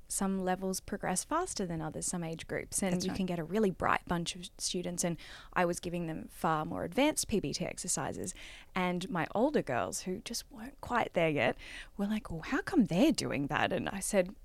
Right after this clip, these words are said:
Speaker 1: "It's not, don't look at the age on the, you know, it's
Speaker 2: Yeah,
Speaker 1: not about the
Speaker 2: that's
Speaker 1: age."
Speaker 2: right.
Speaker 1: Yeah. <laughs>
Speaker 2: So we're switching that out.
Speaker 1: Oh, that's a great idea. I
Speaker 2: Um,
Speaker 1: like
Speaker 2: you
Speaker 1: that.
Speaker 2: know,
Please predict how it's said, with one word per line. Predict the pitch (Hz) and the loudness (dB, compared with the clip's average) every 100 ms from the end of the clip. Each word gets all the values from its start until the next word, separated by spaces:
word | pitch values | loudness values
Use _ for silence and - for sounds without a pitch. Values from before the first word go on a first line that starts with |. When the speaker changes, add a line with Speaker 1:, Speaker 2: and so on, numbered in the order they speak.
| - - - | -20 -20 -12
Speaker 1:
"It's | 165 - | -4 -2
not, | 160 151 - | 0 -2 0
don't | 165 - | 0 2
look | 202 | 0
at | 285 | 0
the | - 311 | 2 6
age | 302 302 285 | 6 6 4
on | 277 | 6
the, | 285 285 262 | 8 6 2
you | 240 | 0
know, | 233 | 0
it's | 285 - 165 | 0 -2 -4
Speaker 2:
Yeah, | |
Speaker 1:
not | 143 | -4
about | 175 233 | -2 -2
the | 285 | -2
Speaker 2:
that's | 247 247 240 | 2 4 6
Speaker 1:
age." | 240 | 2
Speaker 2:
right. | - - | 2 -2
Speaker 1:
Yeah. | 160 - - - | -2 -2 -4 8
<laughs> | 285 220 170 | 10 10 4
Speaker 2:
So | - | -2
we're | 180 180 | 0 2
switching | - 262 - 240 208 | 4 4 4 2 4
that | 190 185 | 2 0
out. | 165 - 185 - - - - - | 0 0 -4 -8 -20 -20 -20 -4
Speaker 1:
Oh, | 220 | 0
that's | 233 - | 2 2
a | |
great | 208 196 | 2 4
idea. | 202 196 185 - | 4 2 0 0
I | 185 175 | 2 2
Speaker 2:
Um, | 170 175 | 0 0
Speaker 1:
like | 175 - | -2 -2
Speaker 2:
you | 180 | 0
Speaker 1:
that. | |
Speaker 2:
know, | 170 156 | 2 0